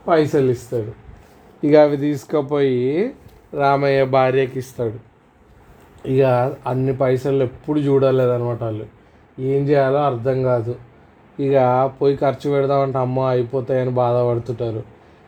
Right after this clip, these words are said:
ఇక అట్లా ఒక మూడు రోజులు అవుతుంది, ఎక్కడ పోరు, అవి దొంగలు ఎవడన్నా ఎత్తుకపోతాడో ఏమో అనేసి.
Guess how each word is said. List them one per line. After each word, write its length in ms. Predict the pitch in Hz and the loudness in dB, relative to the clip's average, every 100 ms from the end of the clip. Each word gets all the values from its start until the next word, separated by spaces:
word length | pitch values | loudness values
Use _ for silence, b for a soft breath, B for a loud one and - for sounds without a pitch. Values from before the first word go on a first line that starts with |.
| b | b
ఇక 100 | 160 | 2
అట్లా 400 | 160 151 156 151 | 4 4 2 2
ఒక 180 | 151 147 | 2 2
మూడు 640 | 151 143 143 143 147 143 | -2 -2 -2 0 0 0
రోజులు 400 | 131 143 143 151 | 0 0 0 2
అవుతుంది, 320 | 139 131 131 131 | 2 0 -2 -2
ఎక్కడ 440 | - - 147 143 | -6 -6 0 2
పోరు, 340 | 139 135 127 | 4 2 4
అవి 240 | 127 123 127 | 2 2 0
దొంగలు 400 | 127 127 131 131 | 0 2 2 2
ఎవడన్నా 320 | 127 127 123 | 2 2 -2
ఎత్తుకపోతాడో 640 | 120 - 120 127 127 123 131 | -4 -6 -6 -4 -2 2 2
ఏమో 280 | 131 123 | 4 4
అనేసి. 460 | 120 120 113 - 120 | 2 0 -2 -6 -16